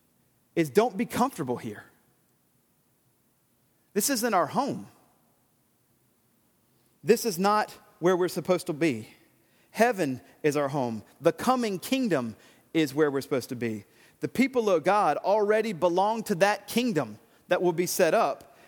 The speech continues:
And so we're since a part of that kingdom, which Hebrews twelve says, "Which cannot be shaken." Our hope is not in any of these kingdoms because we know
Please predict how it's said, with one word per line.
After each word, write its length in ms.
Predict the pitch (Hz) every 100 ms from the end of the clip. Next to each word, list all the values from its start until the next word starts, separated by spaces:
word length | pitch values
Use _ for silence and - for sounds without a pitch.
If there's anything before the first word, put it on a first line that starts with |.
| -
And 80 | 151
so 160 | 196
we're 120 | 180
since 220 | 170 214 190
a 60 |
part 240 | 156 185 165
of 80 |
that 240 | 156 254 -
kingdom, 320 | 180 151 170
which 160 | 156 -
Hebrews 540 | 170 147 143 - - _ _ _ _ - -
twelve 300 | - 160 151
says, 240 | 165 156 - - -
"Which 240 | 180 -
cannot 340 | 196 180 165
be 80 | 151
shaken." 520 | 143 143 127 151 180 - _ _ _ _ _ _ _ _ -
Our 160 | 147 139
hope 280 | 185 175 - - _ _ -
is 160 | 147
not 280 | 170 202 190
in 160 | 160 156
any 260 | 175 233
of 120 | 185 147
these 220 | 180 -
kingdoms 440 | 156 123 117 110 135
because 220 | 139 147
we 100 | 151
know 300 | 151 139